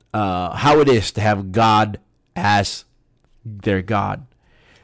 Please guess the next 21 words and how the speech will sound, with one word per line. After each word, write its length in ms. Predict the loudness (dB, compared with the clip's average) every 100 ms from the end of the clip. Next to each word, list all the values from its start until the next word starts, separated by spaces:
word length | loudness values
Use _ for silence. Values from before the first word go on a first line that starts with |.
| _ _
The, 180 | -2 -2 -8 _ _ _ _ _ _ _ _ _ _
you 120 | -4 0
know, 180 | -2 -2
and 160 | -2 -2
the 80 |
sign 560 | 0 2 4 4 4 4
of 180 | 2 4
that 220 | 2 0
circum-, 560 | 0 0 0 -4 -6 -12 _
uh, 20 | -2
of, 380 | 0 0 -2
the 80 | -4
sign 480 | 0 2 4 2 -2
of 320 | -2 -2 -2 0
that 280 | 0 -2 _ _
covenant 560 | 0 2 0 -2 -4 -8 -6
is 240 | -4 -4
the 80 | -6
circumcision. 960 | -6 -4 -4 -6 -10 -8 -8 -10 -18 -20 _ _ _ _ _ _ _ _ _ _ _ _ _
So 220 | -2 2
while 460 | 4 4 0 -6